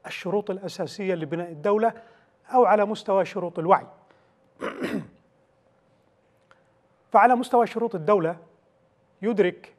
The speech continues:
الإماميون خاصة والإنقلابيون على وجه العموم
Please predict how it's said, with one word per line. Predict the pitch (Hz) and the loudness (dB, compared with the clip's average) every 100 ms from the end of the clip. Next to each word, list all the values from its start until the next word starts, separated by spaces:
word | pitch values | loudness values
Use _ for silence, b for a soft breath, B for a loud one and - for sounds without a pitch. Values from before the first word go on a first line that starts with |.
| - | -14
الإماميون | 185 185 190 180 180 208 208 | -8 -2 0 -2 -2 -2 -4
خاصة | 190 208 190 175 - 175 190 _ b b b b _ | -2 0 0 0 -6 -8 -8 _ b b b b _
والإنقلابيون | 185 196 160 185 165 185 160 | -4 -4 -4 -2 0 -2 -2
على | 160 | -2
وجه | 160 180 147 | -2 -4 -6
العموم | 131 143 165 185 | -10 -6 -6 -6